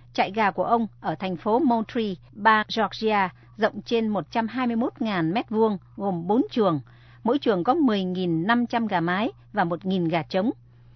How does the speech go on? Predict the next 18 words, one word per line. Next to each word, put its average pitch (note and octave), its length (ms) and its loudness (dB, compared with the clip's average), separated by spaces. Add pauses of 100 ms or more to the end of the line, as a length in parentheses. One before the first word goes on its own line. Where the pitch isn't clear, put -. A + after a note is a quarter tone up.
(160)
Ông G#3+ 120 0
cho G#3+ 100 -4
biết B3 200 0 (100)
tất - 240 -2
cả F#3 140 2
hệ E3+ 160 -6
thống A3 300 -2
cho C4+ 120 -2
gà G3 140 0
ăn G3 180 -2
uống, G#3+ 260 0 (300)
điều G#3 240 2
chỉnh E3 240 0
nhiệt F#3+ 140 -2
độ F#3+ 180 -2
cho A#3 140 -6
chuồng F3+ 240 -2
gà, E3 320 -2